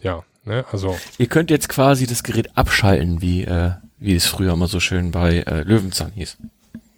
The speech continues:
Speaker 1: Oh ja, das weiß ich noch. Das war noch schön.
Speaker 2: Mhm, mit
Speaker 1: Dim,
Speaker 2: Peter Lustig.
Speaker 1: dim, dim, dim, dim, dim, dim,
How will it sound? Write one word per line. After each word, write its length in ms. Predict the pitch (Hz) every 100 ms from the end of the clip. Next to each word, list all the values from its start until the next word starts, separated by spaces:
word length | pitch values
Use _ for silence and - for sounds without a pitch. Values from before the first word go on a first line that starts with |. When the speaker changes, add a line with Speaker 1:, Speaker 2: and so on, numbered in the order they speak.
| _ _ _ _
Speaker 1:
Oh 100 | 117
ja, 120 | 120
das 160 | 113 104
weiß 180 | 117 101
ich 40 |
noch. 140 | 101 101
Das 200 | 123 -
war 60 | 110
noch 60 |
schön. 320 | - 113 107 - _ _ _ -
Speaker 2:
Mhm, 420 | 131 131 135 175 -
mit 140 | - 110
Speaker 1:
Dim, 60 |
Speaker 2:
Peter 220 | 104 107 95
Lustig. 380 | 92 - 95
Speaker 1:
dim, 280 | - 170 170 - _ _ -
dim, 180 | 151 147
dim, 520 | 131 139 - 120 120
dim, 0 | 170
dim, 320 | 165 - 139 180
dim, 340 | - 156 92